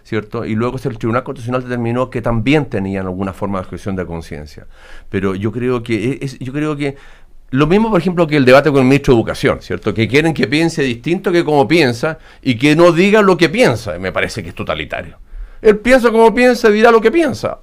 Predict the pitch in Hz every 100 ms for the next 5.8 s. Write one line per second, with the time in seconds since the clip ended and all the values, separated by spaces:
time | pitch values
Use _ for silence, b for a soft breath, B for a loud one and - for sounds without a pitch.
0 | - 92 143 120 85 87 98 80 101 92
1 | 92 80 - 175 - B B B 135 139
2 | 190 196 185 160 180 185 185 208 - 156
3 | 170 156 131 170 170 147 151 190 139 127
4 | 139 156 156 156 135 143 156 143 113 110
5 | 107 135 175 143 180 98 98 143